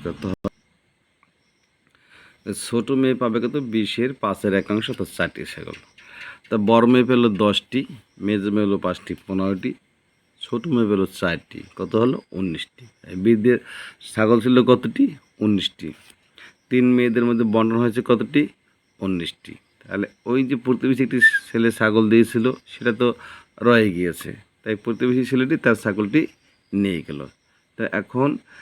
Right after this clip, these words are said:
প্রতিবেশী ছাগলটি আসার ফলে তিন মেয়ের মধ্যে ভাগাভাগি নিয়ে যে জটিলতা ছিল, সেই জটিলতার অবসান হয়েছে। আশা করি তোমরা বুঝতে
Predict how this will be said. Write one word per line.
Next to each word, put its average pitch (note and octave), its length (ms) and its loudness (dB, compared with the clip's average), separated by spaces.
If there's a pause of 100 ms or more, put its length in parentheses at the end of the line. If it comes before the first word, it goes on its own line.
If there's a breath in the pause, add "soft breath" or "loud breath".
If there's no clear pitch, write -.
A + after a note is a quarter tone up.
(320 loud breath)
প্রতিবেশী A2+ 480 -2
ছাগলটি G#2+ 720 0
আসার A2 380 0
ফলে G2+ 420 2 (140)
তিন A2 320 2
মেয়ের G#2+ 260 2
মধ্যে G#2 500 -2
ভাগাভাগি G#2 640 0
নিয়ে G#2+ 240 6
যে G2 100 2
জটিলতা F2+ 460 0
ছিল, A2+ 400 0 (500)
সেই F2+ 340 -2
জটিলতার G2 600 -2 (500)
অবসান F#2+ 560 -6 (360)
হয়েছে। D#2+ 360 -10 (100)
আশা A2 220 -8
করি A#2 200 -2
তোমরা G#2 420 -2 (500)
বুঝতে G2 520 -4